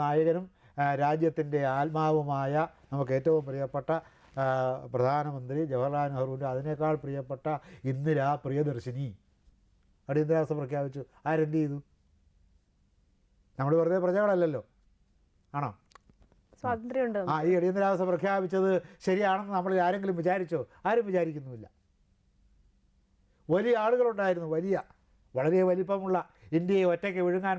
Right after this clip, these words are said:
Speaker 1: പാകത്തിലുള്ള ആളുകൾ അന്ന് ഇന്ത്യയിലുണ്ടായിരുന്നു. മൃദവാചാരികളും ഭാവനാശാലികളും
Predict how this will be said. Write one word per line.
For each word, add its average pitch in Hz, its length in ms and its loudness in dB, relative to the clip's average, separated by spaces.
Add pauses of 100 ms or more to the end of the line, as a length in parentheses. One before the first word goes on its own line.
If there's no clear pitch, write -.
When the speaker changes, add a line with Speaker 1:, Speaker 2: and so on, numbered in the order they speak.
Speaker 1:
പാകത്തിലുള്ള 170 400 0 (360)
ആളുകൾ 175 300 4
അന്ന് 165 180 -6
ഇന്ത്യയിലുണ്ടായിരുന്നു. 165 580 0
മൃദവാചാരികളും 147 640 -2 (300)
ഭാവനാശാലികളും 156 800 0